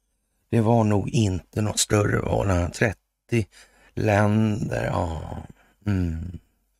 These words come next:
Och under tjugofyra kommer Ukraina lägga till minst en miljon drönare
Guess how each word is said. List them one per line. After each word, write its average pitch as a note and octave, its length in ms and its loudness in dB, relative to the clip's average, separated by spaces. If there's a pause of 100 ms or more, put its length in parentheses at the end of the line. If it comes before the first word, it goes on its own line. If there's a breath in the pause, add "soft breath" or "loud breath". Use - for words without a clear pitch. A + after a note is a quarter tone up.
(400)
Och A2+ 400 6
under B2 140 4
tjugofyra C3 720 4
kommer A2 320 -2
Ukraina A2 440 -2
lägga G#2+ 280 -2
till G#2+ 220 -6
minst G2+ 360 -2
en G2+ 320 0
miljon A#2 460 0
drönare G2+ 480 -2